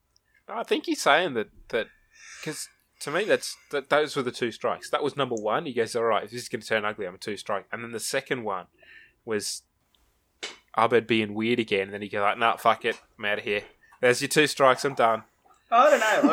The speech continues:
Speaker 2: Well, like, the way I took it, in America they have a thing called the three strike rule. If you get, get arrested for three felonies, I think you can go to jail for, for life, regardless of what you did.
Speaker 1: I don't think he's talking about getting arrested or
Speaker 2: Well, that's,
Speaker 1: arresting
Speaker 2: that's,
Speaker 1: anyone.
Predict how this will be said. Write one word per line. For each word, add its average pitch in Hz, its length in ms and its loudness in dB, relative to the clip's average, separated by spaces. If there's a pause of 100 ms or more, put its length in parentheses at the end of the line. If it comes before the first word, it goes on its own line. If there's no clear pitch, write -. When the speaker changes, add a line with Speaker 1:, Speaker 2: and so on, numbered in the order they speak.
Speaker 2:
Well, 170 100 2
like, 170 180 -4
the 180 80 -8
way 196 180 4
I 147 140 6
took 143 240 -8
it, - 80 -12
in 147 80 -6
America 123 380 -4
they 101 100 -2
have 98 100 -2
a - 60 -8
thing 104 220 -10
called - 200 -8
the 117 100 -10
three 101 200 -2
strike - 400 0
rule. 69 320 -10
If - 80 -20
you 87 100 -14
get, - 200 -6 (680)
get - 340 -6
arrested 135 460 -2
for 123 140 -10
three 120 260 -4
felonies, 120 480 -2
I 107 80 -12
think - 220 -16
you 117 80 -14
can 123 100 -10
go 107 140 -2
to 107 80 -8
jail 113 340 -2
for, 110 300 -4 (800)
for - 180 2
life, 123 480 2
regardless 123 480 -4
of 131 100 -8
what 127 160 -12
you 104 140 -20
did. 117 300 -10 (360)
Speaker 1:
I 101 100 -8
don't 220 240 -2
think 226 180 -14
he's 139 120 -14
talking 175 280 -2
about 110 160 -8
getting 113 220 -6
arrested 90 540 -6
or 110 140 -2
Speaker 2:
Well, 98 100 2
that's, - 260 0
Speaker 1:
arresting 679 100 0
Speaker 2:
that's, - 300 -2
Speaker 1:
anyone. - 40 -6